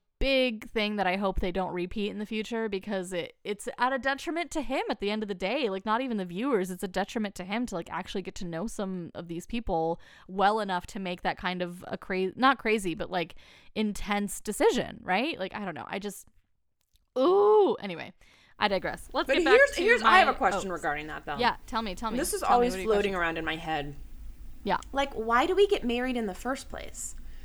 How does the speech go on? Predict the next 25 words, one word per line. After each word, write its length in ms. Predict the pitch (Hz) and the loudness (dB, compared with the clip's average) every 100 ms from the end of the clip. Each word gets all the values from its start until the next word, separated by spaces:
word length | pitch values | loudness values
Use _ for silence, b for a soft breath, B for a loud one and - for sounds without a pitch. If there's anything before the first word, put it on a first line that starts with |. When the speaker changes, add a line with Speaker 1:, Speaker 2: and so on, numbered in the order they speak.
| b b b b b b b - - | b b b b b b b -14 -10
Speaker 2:
Because 300 | 254 311 285 | 0 2 4
I 120 | - 311 | 2 2
think 260 | 320 311 | 0 0
it, 120 | 339 | 2
Speaker 1:
<laughs> 20 | 349 | 4
Speaker 2:
like, 200 | 285 480 | 4 0
creates 600 | - 294 254 254 302 - | -2 -2 0 0 0 -2
a 80 | 247 | -2
safe 880 | - - - 240 294 453 - B B B B B B B - | 0 0 4 4 6 4 0 B B B B B B B -12
framework 1040 | - - 285 294 311 240 180 175 - - - - - - - - - 233 | -14 -6 4 6 6 4 4 2 0 -8 -14 -14 -16 -14 -16 -16 -10 -4
Speaker 1:
Mm. 340 | 214 185 208 | -4 -4 -6
Speaker 2:
for 140 | - 311 | -2 2
people 300 | 320 320 349 | 4 4 0
to 140 | 311 | -2
exist 520 | 262 220 233 302 - | -4 -2 0 0 -2
in 460 | 202 180 175 190 214 - - - - - - | -2 -2 -6 -8 -10 -14 -16 -16 -14 -12 -6
Speaker 1:
Mm-hmm. 380 | 240 208 175 202 - - | -4 -4 -6 -8 -10 -4
Speaker 2:
where 200 | 214 233 | 2 4
they 140 | 240 | 4
know 320 | 240 220 220 233 | 2 2 4 2
that, 220 | 214 - | 0 0
like, 200 | 196 202 | -2 -2
even 300 | 226 240 240 | -4 -2 -2
if 260 | 220 - - | -4 -6 0
they 200 | 202 | 2